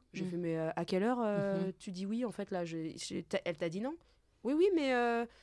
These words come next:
Speaker 1: euh, euh, je suis amoureux d'elle, donc je le fais. Bah, et je fais, et il est amoureux de toi ? Enfin, elle est amoureuse de toi ? Enfin, tu, tu, tu le kiffes ? Non.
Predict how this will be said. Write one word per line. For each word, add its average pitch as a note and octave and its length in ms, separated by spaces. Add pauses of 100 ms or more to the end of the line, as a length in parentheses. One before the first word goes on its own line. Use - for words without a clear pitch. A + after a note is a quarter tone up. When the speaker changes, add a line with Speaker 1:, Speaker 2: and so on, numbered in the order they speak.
(160)
Speaker 1:
euh, A3 240 (320)
euh, F#3+ 380
je G3 140
suis - 180
amoureux A#3 360
d'elle, A#3+ 380
donc A3+ 200
je A#3 120
le D4+ 160
fais. B3+ 300 (400)
Bah, D#3+ 400
et E3 80
je - 80
fais, F#3 140
et F3 180
il F3 60
est E3+ 40
amoureux E3+ 320
de - 60
toi ? D#4 240 (280)
Enfin, A3 180
elle G#3+ 160
est - 20
amoureuse G3+ 400
de G#3 80
toi ? D4+ 160
Enfin, G#3+ 180
tu, - 160
tu, F3+ 540
tu - 100
le F3+ 60
kiffes ? - 280 (440)
Non. D#3+ 260